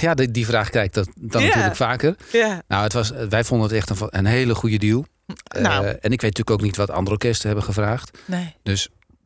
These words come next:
Speaker 1: dat heeft hij natuurlijk wel. En dat, en dat maakt Robbie ook zo leuk natuurlijk. Dat hij, eh, niet in, eh, één hokje te stoppen is. En steeds van kleur verandert een beetje.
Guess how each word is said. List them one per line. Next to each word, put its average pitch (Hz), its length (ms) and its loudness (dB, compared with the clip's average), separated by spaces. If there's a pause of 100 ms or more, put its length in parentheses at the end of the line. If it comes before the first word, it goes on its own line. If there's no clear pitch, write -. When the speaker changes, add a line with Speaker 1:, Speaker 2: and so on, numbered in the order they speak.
(120)
Speaker 1:
dat 131 160 0
heeft 151 200 0
hij 139 80 -2
natuurlijk 117 280 0
wel. 78 300 -2
En 101 120 -2
dat, 107 120 0
en 110 120 -2
dat 110 200 0
maakt 107 240 -2
Robbie 98 280 -2
ook 104 140 -2
zo 104 100 -2
leuk 98 200 2
natuurlijk. 90 440 -2
Dat 104 200 -4
hij, 95 200 -6
eh, 95 60 -4
niet 104 160 -4
in, 98 240 -6
eh, 92 100 -4 (120)
één 95 240 -2
hokje 92 360 -2
te - 100 -8
stoppen 117 320 0
is. 95 180 -6
En - 100 -16
steeds 101 300 -2
van 90 140 -4
kleur 117 260 2
verandert 85 360 -4
een 85 80 -6
beetje. 82 360 -4